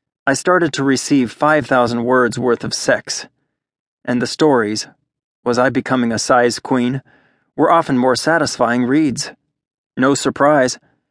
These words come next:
writers were claiming more space for stronger character development, more intricate plots, and tangentially, less rushed sex scenes. So these days, I'm open to work as long as seven thousand words.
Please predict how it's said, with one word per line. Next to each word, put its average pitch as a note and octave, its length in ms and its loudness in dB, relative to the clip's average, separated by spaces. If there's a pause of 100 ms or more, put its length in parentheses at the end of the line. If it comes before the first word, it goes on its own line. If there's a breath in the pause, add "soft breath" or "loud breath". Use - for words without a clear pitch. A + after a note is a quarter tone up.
(160)
writers D3+ 460 2
were C#3 100 0
claiming F3 460 0
more C#3 200 2
space E3 440 0
for B2 180 -2
stronger C3+ 540 0
character C#3 480 0
development, A2+ 640 -2 (400)
more D#3 260 2
intricate - 560 -4
plots, C3 480 -2 (300)
and A#2 180 -2
tangentially, B2 840 -2 (480)
less D3 440 0
rushed - 500 -2
sex - 380 -4
scenes. - 500 -8 (720)
So F3 220 2
these G#3+ 240 2
days, A#2 400 -2 (400 soft breath)
I'm F3+ 180 0
open G#3+ 280 2
to D#3+ 100 0
work D#3+ 280 2
as C3 140 0
long D3 320 2
as A#2+ 120 -2
seven E3 300 -2
thousand C#3+ 400 2
words. B2+ 480 0